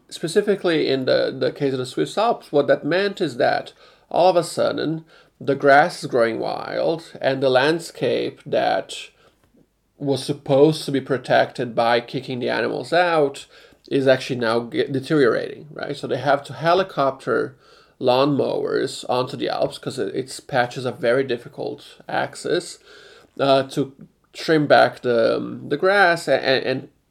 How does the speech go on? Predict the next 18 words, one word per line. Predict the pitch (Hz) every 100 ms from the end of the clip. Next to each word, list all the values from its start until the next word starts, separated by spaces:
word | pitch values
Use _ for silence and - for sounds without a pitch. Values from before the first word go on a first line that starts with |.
| -
keep | - - 151 147
it | 151 143
looking | 143 127 131 147 127 123
the | 117
way | 113 117 123
it | 123
should | - 143 123 120
and | 123 127
keeping | - 127 123 120
the, | 120
the, | - 120 - _ - - - _ -
keeping | - 151
the | 127
landscape, | 120 117 117 - 120 113 104 - -
um, | - - 123 123 123 _ _ -
integrity, | 139 127 127 113 117 - _ -
right? | - 160 160 _ - - - -
Um, | 151 151 151 143 135